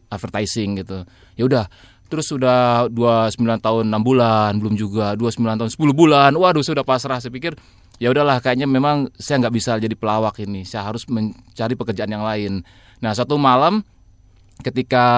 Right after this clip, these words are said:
udah hampir umur tiga puluh gitu, saya nonton T V. Padahal jarang-jarang waktu itu nonton T V ya. Nonton T V, saya ingat waktu saya nonton T P I, sekarang M N C T V, ada acara lawak. Nah, sebelumnya saya nggak pingin nonton itu acara karena saya sedih,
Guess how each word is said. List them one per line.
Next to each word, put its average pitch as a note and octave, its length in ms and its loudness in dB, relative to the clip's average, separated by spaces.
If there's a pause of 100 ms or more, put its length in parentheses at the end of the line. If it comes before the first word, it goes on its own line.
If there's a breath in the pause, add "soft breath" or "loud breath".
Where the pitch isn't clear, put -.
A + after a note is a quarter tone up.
(680)
udah A#2+ 220 -2
hampir A#2 360 -2
umur A2+ 220 -2
tiga A#2 220 -2
puluh B2 280 -2
gitu, A2+ 280 -4
saya F3+ 140 -4
nonton D#3 220 -4
T F3 140 -4
V. C3 200 -2
Padahal D3+ 200 -2
jarang-jarang C3 480 0
waktu B2+ 200 -4
itu A#2 60 -4
nonton A#2+ 180 -4
T B2 80 -4
V A#2 180 -8
ya. A2+ 100 -4 (360 loud breath)
Nonton C#3 260 -2
T C#3 80 -10 (100)
V, B2 100 -8 (640 soft breath)
saya - 180 -6
ingat D#3 140 -4
waktu D3 140 -8
saya D3+ 120 -4
nonton C#3 260 -2
T C#3 160 -2
P C3+ 120 -2
I, B2+ 220 2 (120)
sekarang A#2 300 -6
M B2 80 -4
N A#2 100 -2
C B2 120 -8
T A#2+ 180 -8
V, A#2 80 -14 (240 soft breath)
ada D3+ 200 -2
acara F3 200 -2
lawak. F#3 360 4 (460 soft breath)
Nah, D3 160 0
sebelumnya E3 240 0
saya A#3 160 2
nggak - 80 0
pingin F3 160 0
nonton G#3+ 320 2
itu F#3 160 -2
acara F3+ 240 -2
karena G3+ 240 -2
saya A3 160 -2
sedih, F#3 240 0